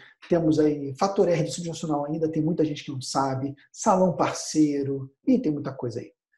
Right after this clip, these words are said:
E aí você, claro, tropicalizar isso pra cada, customizar pra cada segmento. Ponto número um.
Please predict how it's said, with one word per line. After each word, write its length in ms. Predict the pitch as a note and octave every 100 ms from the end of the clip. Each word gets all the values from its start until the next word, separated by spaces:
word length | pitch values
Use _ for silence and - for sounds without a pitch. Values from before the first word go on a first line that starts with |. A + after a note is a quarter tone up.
| _ _ _ _
E 200 | - D#3+
aí 100 | E3
você, 240 | E3+ G3 -
claro, 400 | F#3+ D3 F#3 G3
tropicalizar 580 | G#3+ G#3 - G#3 E3 E3+
isso 100 | F3
pra 80 | G#3
cada, 420 | F3 F3 G3+ - - _ - - -
customizar 440 | E3+ F#3 E3+ D#3+
pra 100 | F3
cada 200 | E3 E3
segmento. 520 | - F#3 F#3+ - - _ _ _ _ _
Ponto 240 | E3+ E3
número 240 | F3 F#3 E3+
um. 180 | B2